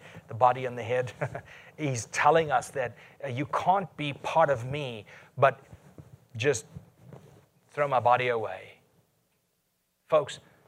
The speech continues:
I hope you understand what I'm saying. Um, if I need to explain in greater terms, I could.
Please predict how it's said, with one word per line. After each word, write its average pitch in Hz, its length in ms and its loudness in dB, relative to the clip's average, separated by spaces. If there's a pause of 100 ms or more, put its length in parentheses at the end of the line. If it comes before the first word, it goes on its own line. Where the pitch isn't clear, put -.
(1900)
I 143 120 6
hope 190 180 4
you 175 80 0
understand 135 320 -4
what 113 100 -4
I'm 104 80 -10
saying. 95 340 -8 (1000)
Um, 110 320 0 (220)
if 135 160 -6
I 135 60 2
need 156 180 -4
to 139 120 -10 (240)
explain 151 340 0
in 131 100 -8
greater 120 240 2
terms, 123 420 -6
I 107 80 -4
could. 101 360 -4